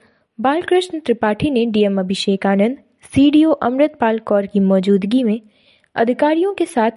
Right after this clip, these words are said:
यात्रा के संबंध में चल रही तैयारियों की समीक्षा की। क्षेत्रीय पर्यटन अधिकारी ने उनको बताया कि चरण पादुका यात्रा भरतकूप से पन्द्रह जनवरी को सुबह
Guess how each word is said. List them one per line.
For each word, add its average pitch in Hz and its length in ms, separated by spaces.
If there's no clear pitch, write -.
यात्रा 202 360
के 202 140
संबंध 202 420
में 226 180
चल 277 220
रही 233 200
तैयारियों 220 560
की 240 220
समीक्षा 214 600
की। 190 240
क्षेत्रीय 208 540
पर्यटन 202 480
अधिकारी 208 540
ने 247 200
उनको 220 340
बताया 220 480
कि 254 100
चरण 311 560
पादुका 220 360
यात्रा 226 500
भरतकूप 208 600
से 311 260
पन्द्रह 311 340
जनवरी 254 440
को 247 140
सुबह 226 420